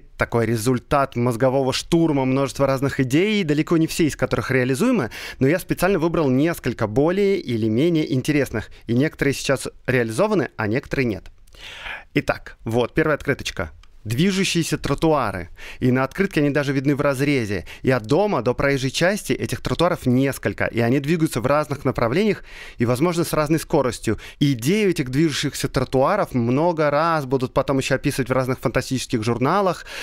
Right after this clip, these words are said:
но нигде её, кажется, не реализовали. Самое близкое, что мы сейчас знаем, это траволаторы. Зато вот на следующей открытке по рельсам едет несколько зданий. И мы знаем, что в разные периоды двадцатого века здания действительно передвигали по рельсам.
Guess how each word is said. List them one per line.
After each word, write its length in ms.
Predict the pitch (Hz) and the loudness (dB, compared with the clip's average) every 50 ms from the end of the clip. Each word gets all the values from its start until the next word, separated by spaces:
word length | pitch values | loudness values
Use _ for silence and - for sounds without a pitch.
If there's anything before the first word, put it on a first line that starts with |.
| - - - | -12 -8 0
но 260 | - - 160 175 - - - - - | 0 2 2 2 -2 -4 -12 -16 -4
нигде 440 | - 127 127 127 117 113 135 143 139 | -2 0 0 0 0 0 0 2 2
её, 120 | 131 127 123 | 2 0 0
кажется, 320 | - 135 127 - - 135 | 0 -2 -4 0 0 2
не 140 | 131 127 127 | 2 2 2
реализовали. 720 | 131 131 127 127 131 127 139 143 139 131 110 98 98 - - - - | 2 2 2 2 2 2 2 2 2 2 0 0 -2 -4 -6 -12 -16
Самое 280 | - - 120 120 120 113 | -2 0 0 2 2 0
близкое, 320 | 117 131 143 - - 131 | 0 0 -2 0 -2 -4
что 160 | - - 123 | -2 0 0
мы 80 | 123 117 | 0 0
сейчас 240 | - - - 117 101 | 0 -2 -2 -2 0
знаем, 240 | 113 139 170 156 | 0 0 0 0
это 160 | 120 107 - 110 | 0 -2 -4 -4
траволаторы. 800 | - - 127 123 131 123 110 98 - - 92 85 87 95 - - - - - - - - - - | -2 0 0 2 2 2 0 -2 -2 -6 -8 -8 -8 -10 -14 -16 -20 -20 -20 -18 -18 -18 -16 -8
Зато 220 | - 110 104 123 | -8 -4 -2 0
вот 140 | 117 117 - - | 0 0 0 -2
на 80 | 110 | -4
следующей 500 | 104 - 127 139 180 202 247 208 - 180 | -4 0 0 0 2 2 0 0 0 -2
открытке 440 | 156 - - 147 143 - - 117 101 | -2 0 0 0 0 0 0 -4 -2
по 160 | - - 110 | 0 0 -2
рельсам 520 | 107 110 131 160 175 170 - 147 110 98 - - - - | 0 2 0 0 0 -2 -2 -2 -2 -2 -4 -10 -12 -6
едет 380 | 107 107 120 135 135 139 - | 0 0 0 0 0 -4 -2
несколько 480 | 110 110 117 123 - - 127 113 - 123 | 0 0 0 0 0 -4 -6 -2 -2 -2
зданий. 600 | 101 110 107 135 135 120 110 95 85 - - - - - - - - - - - - - | -2 0 0 0 0 0 -2 -4 -6 -10 -14 -18 -20 -20 -20 -20 -20 -20 -20 -20 -10 -2
И 140 | - 127 127 | 2 2 4
мы 120 | 131 131 | 4 2
знаем, 280 | 120 - 175 190 190 170 | 0 0 0 2 2 0
что 200 | - - 147 131 | 2 2 0 2
в 60 | 117 | 2
разные 300 | 139 151 165 139 151 135 | 0 0 2 2 0 0
периоды 280 | - 151 156 160 131 131 | 2 0 0 0 0 0
двадцатого 360 | 120 131 139 - 139 151 143 | 0 0 -2 0 0 0 2
века 240 | 131 151 202 - 160 | 2 2 0 0 -2
здания 300 | 123 120 151 165 170 147 | -2 0 0 2 2 0
действительно 400 | 123 131 - - 175 - - 127 | 0 -4 -2 -2 -2 0 0 0
передвигали 500 | - 139 123 110 120 131 117 123 117 113 | 0 0 0 2 0 2 2 2 0 0
по 140 | - - 123 | 0 0 0
рельсам. 400 | 123 120 107 90 - - 95 | 2 0 0 -2 -2 -4 -4